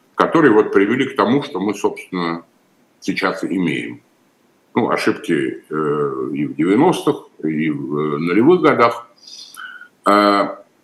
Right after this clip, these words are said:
поэтому, ну, как-то мне страшно думать, что они это сделали за деньги. Э, вот. Но, с другой стороны, и я точно думаю, что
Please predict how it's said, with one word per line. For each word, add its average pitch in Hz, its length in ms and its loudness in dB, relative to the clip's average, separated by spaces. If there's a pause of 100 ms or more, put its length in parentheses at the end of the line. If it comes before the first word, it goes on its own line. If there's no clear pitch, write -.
(200)
поэтому, 127 480 6
ну, 120 260 4
как-то - 320 2
мне 110 180 4
страшно 123 560 4
думать, 101 340 2
что - 260 2
они 90 220 2
это 87 260 0
сделали 80 800 0 (120)
за 92 160 2
деньги. 147 720 6 (680)
Э, 87 440 2
вот. 87 320 4
Но, 101 400 4
с - 20 -10
другой 101 340 6
стороны, 120 640 4 (140)
и 104 220 -6
я 104 220 6
точно 117 420 4
думаю, 98 260 0
что 80 400 0